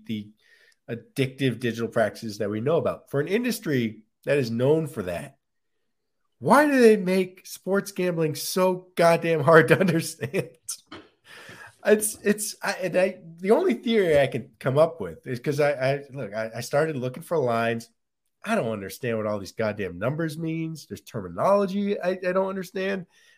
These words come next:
I don't know why it can't just be like, "Do you think Tristan Casas will hit more than twenty home runs this year?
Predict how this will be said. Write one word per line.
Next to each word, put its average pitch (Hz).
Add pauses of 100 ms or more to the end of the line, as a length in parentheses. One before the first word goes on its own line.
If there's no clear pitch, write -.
I 160
don't 220
know 202
why 170
it 165
can't 151
just 135
be 147
like, 123 (480)
"Do 135
you 214
think 202
Tristan 190
Casas 165
will 139
hit 156
more 151
than 165
twenty 170
home 160
runs 180
this 117
year? 87